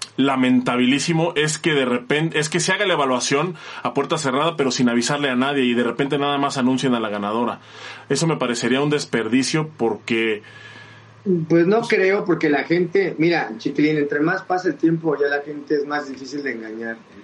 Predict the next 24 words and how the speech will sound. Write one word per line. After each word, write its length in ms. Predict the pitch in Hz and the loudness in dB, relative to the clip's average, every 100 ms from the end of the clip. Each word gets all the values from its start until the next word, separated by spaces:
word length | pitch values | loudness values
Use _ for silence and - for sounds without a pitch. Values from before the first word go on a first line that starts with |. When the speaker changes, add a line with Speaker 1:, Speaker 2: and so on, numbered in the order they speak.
| - - - | -20 -10 0
Speaker 2:
Eso 240 | 156 185 | 0 0
se 180 | 175 156 | 2 4
hizo, 300 | 160 190 190 | 4 2 2
sí, 260 | - 147 139 | 4 2 4
se 160 | 139 | 2
hizo 300 | 135 127 - | 2 2 2
mucho 320 | 147 143 131 | 2 2 0
tiempo, 480 | - 131 123 147 156 | 2 0 2 2 2
es 120 | 123 127 | 0 -2
un 60 | |
secreto 440 | 123 123 - 120 131 | -2 -2 -4 -4 -2
a 60 | 117 | -2
voces. 520 | 113 110 - 180 - - - - - | -2 -2 0 -2 -4 -20 -20 -20 -2
Durante 420 | 127 131 135 143 | 2 2 2 2
un 80 | 147 | 2
chingo 380 | 143 175 175 175 | 2 4 4 4
de 120 | 156 | 4
tiempo 320 | 143 156 147 156 | 4 2 2 0
se 160 | 139 | 2
hizo 340 | 127 127 156 156 | 4 4 4 2
ese 140 | 143 | 0
tipo 240 | - - | -2 0
de 80 | 151 | 2
evaluaciones, 720 | 131 123 123 117 143 156 160 | 4 2 2 0 0 2 0